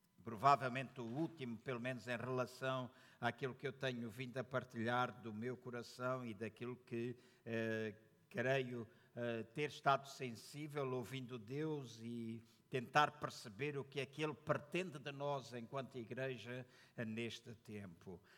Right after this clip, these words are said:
Ah, não é só mudança de um lugar. Não é só mudança de um lugar. Eu já tive a oportunidade de dizer isto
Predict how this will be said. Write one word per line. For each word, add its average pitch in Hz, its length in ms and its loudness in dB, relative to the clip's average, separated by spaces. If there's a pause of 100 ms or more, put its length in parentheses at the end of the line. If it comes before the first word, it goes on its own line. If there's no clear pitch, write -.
(200)
Ah, 110 760 2 (760)
não 131 200 2
é 156 100 8
só 160 200 -2
mudança 147 720 2
de 120 140 -10
um 139 160 -6
lugar. 123 440 -2 (380)
Não 120 140 -4
é 131 80 2
só 131 220 -4
mudança 120 560 -6
de 101 100 -10
um 113 60 -6
lugar. 101 400 -6
Eu 120 100 -6
já 139 180 4
tive 139 300 -2
a 139 40 2
oportunidade 127 840 2
de 127 100 -2
dizer 117 560 -6
isto 156 480 -8